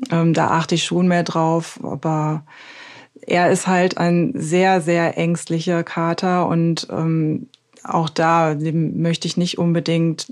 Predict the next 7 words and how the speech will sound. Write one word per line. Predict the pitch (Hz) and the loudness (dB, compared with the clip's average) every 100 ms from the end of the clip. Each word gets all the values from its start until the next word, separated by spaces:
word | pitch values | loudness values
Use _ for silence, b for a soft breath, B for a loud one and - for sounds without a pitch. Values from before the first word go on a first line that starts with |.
| - | -10
zumuten, | - 190 180 180 180 170 | -2 2 2 2 2 0
zum | - 170 165 | 0 -2 0
Tierarzt | 180 165 160 - | 0 2 2 -2
zu | 165 | -8
fahren, | - 160 160 | -4 0 0
wenn's | 156 - - | 0 -4 -2
nicht | 170 160 - | 0 0 -2